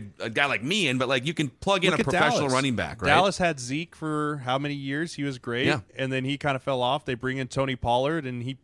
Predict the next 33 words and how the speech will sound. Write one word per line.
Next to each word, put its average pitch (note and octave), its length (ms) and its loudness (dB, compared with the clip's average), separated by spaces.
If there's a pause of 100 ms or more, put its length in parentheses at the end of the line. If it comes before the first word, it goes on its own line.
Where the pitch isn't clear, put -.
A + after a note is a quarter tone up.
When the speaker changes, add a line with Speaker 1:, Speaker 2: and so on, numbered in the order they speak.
Speaker 2:
picks - 240 -2
right C#3+ 160 4
up D3+ 160 0
where E3 80 0
he E3+ 60 0
left E3+ 240 0
off, F3+ 340 -2
right? B2+ 180 0
Speaker 1:
Right. C#3+ 160 2
Speaker 2:
Like, - 80 -10 (380)
is C3 120 -2
that D3 160 4
because D3+ 340 0 (200)
Zeke A#2+ 400 -2 (140)
got A2 220 0
old E3 400 2
and A2+ 120 -6
slow, G3 520 -2 (320)
or C#3 120 2
is C3+ 100 0
it C3+ 60 -2
because C#3+ 680 -2 (380)
he's C3 320 -4
not C3+ 160 0
very C#3 160 2
good, D3 360 -2
right? C3+ 200 -2
It's D3 280 -6
a C#3+ 80 -8
combination F3+ 540 -2
of B2 40 -8
the A#2 60 -8
two, C#3+ 440 -4